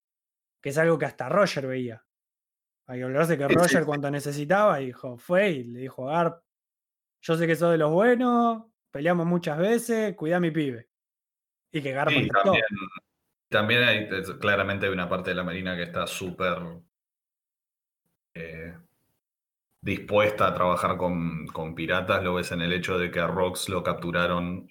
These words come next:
Speaker 2: Roger y Garp.
Speaker 1: Sí, o sea, vemos de esa
Speaker 2: Es
Speaker 1: escuela. Y ves otros que no les importa ensuciarse las manos, como fue lo de O'Hara y la Buster Call.
Speaker 2: Exacto. Gente como Spandam, como Akainu.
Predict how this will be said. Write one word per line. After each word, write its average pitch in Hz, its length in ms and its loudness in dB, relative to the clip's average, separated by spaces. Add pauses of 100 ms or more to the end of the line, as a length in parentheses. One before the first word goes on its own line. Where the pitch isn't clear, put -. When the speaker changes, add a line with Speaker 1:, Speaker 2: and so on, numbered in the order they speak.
(140)
Speaker 2:
Roger 92 360 -2
y 85 80 0
Garp. 87 340 -2 (420)
Speaker 1:
Sí, 151 500 -4 (280)
o 131 40 -20
sea, 135 140 -2
vemos 180 320 2 (400)
de 147 140 -4
esa 160 160 2
Speaker 2:
Es 160 80 0
Speaker 1:
escuela. 156 420 2 (240)
Y 151 140 -4
ves 170 260 2
otros 196 300 2
que 160 400 -2
no 151 160 -4
les 147 180 -4
importa 151 320 -2
ensuciarse 147 540 -6
las 151 120 -2
manos, 185 380 2
como 139 300 -8
fue 135 380 -8 (840)
lo 147 180 4
de 143 120 2
O'Hara 165 360 2
y 170 80 4
la 143 100 0
Buster 135 320 -8
Call. 165 320 2 (840)
Speaker 2:
Exacto. - 520 -2 (1200)
Gente 98 180 0
como 90 160 -2
Spandam, 90 420 -2
como 85 200 -6
Akainu. 87 560 -6